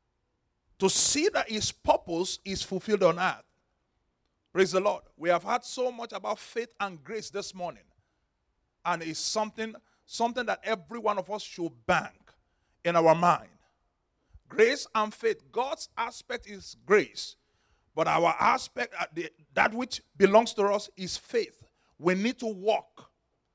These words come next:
based on the grace that we have received in faith. Amen? So, purpose is that God has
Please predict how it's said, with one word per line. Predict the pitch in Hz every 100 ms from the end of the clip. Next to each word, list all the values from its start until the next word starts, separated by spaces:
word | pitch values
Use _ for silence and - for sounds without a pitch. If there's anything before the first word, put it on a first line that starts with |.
| _ _ _ _ _ 123
based | 220 240 -
on | 226 220
the | 196
grace | 156 226 226
that | 202 196
we | 180
have | 165
received | 160 147 214 123 92 _
in | 160 156
faith. | - 165 - -
Amen? | 143 151 190 - _ _ _ _ _ _ _ _ _
So, | - - 196 220 _ -
purpose | 285 - 180 170 185 - _ - -
is | 208 160
that | 180 143
God | 175 202 226 247 - -
has | 240 247 262